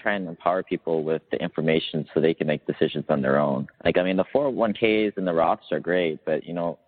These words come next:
a lot of people at my age, I tell them, "Don't screw around with that stuff," because, I mean, we're younger. We're gonna retire before, we're well before forty-five or even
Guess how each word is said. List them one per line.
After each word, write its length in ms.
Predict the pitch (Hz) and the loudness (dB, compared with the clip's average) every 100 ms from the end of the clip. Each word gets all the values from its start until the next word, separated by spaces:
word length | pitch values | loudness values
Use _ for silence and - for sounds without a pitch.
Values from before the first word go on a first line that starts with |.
| - | -2
a 60 | |
lot 120 | 87 104 | 0 2
of 80 | |
people 280 | - 117 113 | 2 2 2
at 60 | 98 | 2
my 220 | 82 95 | 2 2
age, 320 | 98 80 80 | 2 2 2
I 80 | 85 | 0
tell 200 | 85 95 | 0 0
them, 300 | 90 85 80 - | 0 -2 -4 -2
"Don't 160 | 85 90 | -2 -2
screw 140 | - 90 | 2 2
around 220 | 76 101 | 4 2
with 100 | 113 | 2
that 160 | 73 69 | 0 0
stuff," 160 | - 78 - | -2 -2 -2
because, 360 | 82 - 78 76 - | -2 0 0 -4 -8
I 60 | - | -6
mean, 140 | 80 | 0
we're 100 | 82 | 2
younger. 500 | 92 82 107 95 71 - | 4 4 2 2 0 -2
We're 140 | - 95 | -2 2
gonna 140 | 110 | 4
retire 380 | 98 - 98 101 | 2 2 0 0
before, 540 | 87 - 92 104 98 | -4 -4 2 2 2
we're 280 | 85 80 76 65 | 0 -2 -4 -2
well 160 | 82 | -4
before 300 | 85 80 87 80 | -4 -4 -6 -2
forty-five 720 | 90 85 - 82 80 82 85 | -2 -2 -2 -2 2 2 2
or 40 | 80 | 0
even 180 | 82 | -2